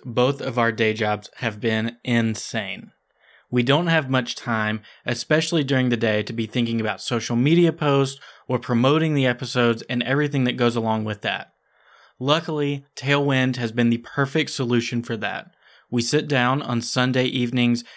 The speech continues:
and plan out all of our posts for the week, the message that we want to share, and boom, it's done. They show up when they're supposed to. They automatically post both on Pinterest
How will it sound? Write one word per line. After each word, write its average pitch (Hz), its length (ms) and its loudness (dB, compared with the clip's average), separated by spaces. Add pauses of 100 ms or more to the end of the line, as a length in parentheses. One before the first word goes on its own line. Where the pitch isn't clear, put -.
(120)
and 120 200 -4
plan 160 260 2
out 127 300 0
all 131 200 4
of 160 120 2
our 165 100 2
posts 135 320 0
for 123 80 0
the 117 80 4
week, 110 300 0 (220)
the 120 100 0
message 135 460 0
that 170 180 -4
we 127 120 0
want 131 220 2
to 127 40 0
share, 113 500 0 (340)
and 120 160 -2
boom, 160 400 2
it's - 240 -14
done. 131 380 0 (520)
They 113 140 -6
show 143 320 0
up 135 240 2
when 123 120 4
they're 117 120 2
supposed 135 400 0
to. 127 240 0
They 113 240 0
automatically 135 640 2
post 120 400 -2
both 139 180 -2
on 117 200 -2
Pinterest 127 500 -2